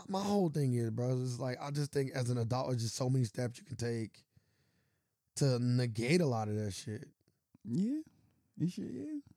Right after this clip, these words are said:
Speaker 2: Should be happening in the first place, but
Speaker 1: People gonna be people.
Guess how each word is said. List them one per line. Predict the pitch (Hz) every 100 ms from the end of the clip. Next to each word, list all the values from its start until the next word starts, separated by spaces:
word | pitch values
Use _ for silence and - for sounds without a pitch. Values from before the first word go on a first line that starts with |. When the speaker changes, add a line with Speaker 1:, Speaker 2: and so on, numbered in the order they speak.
| _ _ _ -
Speaker 2:
Should | 202 180
be | 175
happening | 185 170 165
in | 131
the |
first | 156 247 -
place, | 143 160 -
but | 139 - _ _ _ - _ _ -
Speaker 1:
People | 262 247
gonna | 175
be | 143
people. | 117 120 123